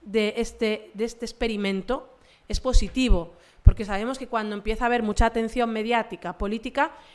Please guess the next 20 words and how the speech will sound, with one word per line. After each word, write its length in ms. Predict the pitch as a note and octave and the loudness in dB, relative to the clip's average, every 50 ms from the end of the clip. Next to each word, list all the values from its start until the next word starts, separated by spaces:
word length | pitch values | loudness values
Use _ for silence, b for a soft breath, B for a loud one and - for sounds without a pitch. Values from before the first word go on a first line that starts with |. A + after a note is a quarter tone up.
| B B B _ | B B B _
eh, 280 | - A3+ A3 G#3+ G#3+ - | -12 -8 -6 -6 -4 -6
es 140 | A3+ A3+ - | -6 -8 -6
sinónimo 720 | - - B3 A#3+ A3+ A3+ A#3 B3 C4 C4 C#4 D4 D4+ - - | -6 -4 -4 -2 -2 -2 -2 -2 -2 -2 -2 -2 -4 -6 -8
de 180 | G#3 G#3+ G#3+ | -8 -8 -8
que 80 | - G#3+ | -8 -8
está 140 | - - G3+ | -10 -8 -8
empezando 560 | G3+ G3+ A#3 A3+ A#3 G#3+ G#3+ A3 A#3 B3 - | -6 -6 -6 -6 -6 -6 -4 -2 -2 -2 -2
a 80 | - G#3 | -4 -6
interesar 640 | G3+ G3 G3+ G3 F#3+ F#3+ - - A3 G#3+ A#3 - | -8 -8 -8 -8 -8 -8 -4 -2 0 0 0 -2
desestabilizarlo. 1000 | G3+ G#3 - - G3 - G3 F#3 F#3+ F3+ F3 E3 - G#3+ G#3+ G#3 G3 F3+ E3 E3 E3 B B B B B B | -4 -8 -8 -8 -8 -8 -6 -6 -4 -4 -2 0 2 2 2 2 0 -2 -2 -4 -6 B B B B B B
Entonces, 260 | B - G#3 B3 A#3 | B -4 -2 -2 0
de 80 | G#3 A#3 | 0 0
momento 340 | A#3 A#3 A#3+ C4+ C#4+ D4+ D#4+ | 0 0 -2 -2 -4 -4 -4
están 220 | - D4+ D4+ C#4+ | -4 -4 -4 -4
contando 320 | C#4+ C#4+ B3+ C#4 C#4 C#4 | -4 -4 -4 -2 -2 -2
con 160 | C#4 C4+ B3+ B3 | -2 -2 -2 -2
un 80 | B3 | 0
margen 360 | A#3+ B3 C4+ C4+ - C#4+ C4 | -2 -2 -2 -4 -6 -6 -4
de 60 | B3+ B3 | -4 -2
maniobra 640 | A#3 A3+ A3 G#3+ A3+ B3+ C#4 C#4 B3+ B3 C#4+ F4+ | -2 -2 -2 0 0 2 4 4 4 2 0 -2